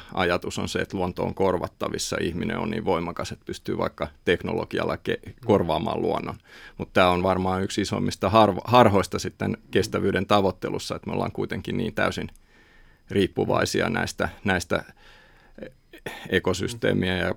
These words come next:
biosfäärin tarjoamista palveluista, jos näin voi sanoa, että, että ilman niitä me ei pystytä elämään. Ja silloin oikeastaan ainut sellainen kestävä,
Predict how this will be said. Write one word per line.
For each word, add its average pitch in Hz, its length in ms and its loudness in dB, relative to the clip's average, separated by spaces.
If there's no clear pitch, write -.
biosfäärin 101 540 0
tarjoamista - 680 -2
palveluista, 87 640 4
jos 90 140 -2
näin 95 200 -2
voi 98 160 -2
sanoa, 87 480 0
että, - 260 -4
että 90 180 -4
ilman 92 260 -2
niitä 95 240 -6
me 95 100 -4
ei 98 60 -2
pystytä - 420 -4
elämään. - 440 -4
Ja 85 200 0
silloin 92 340 2
oikeastaan 98 480 0
ainut 95 220 0
sellainen 98 340 -2
kestävä, 92 500 -2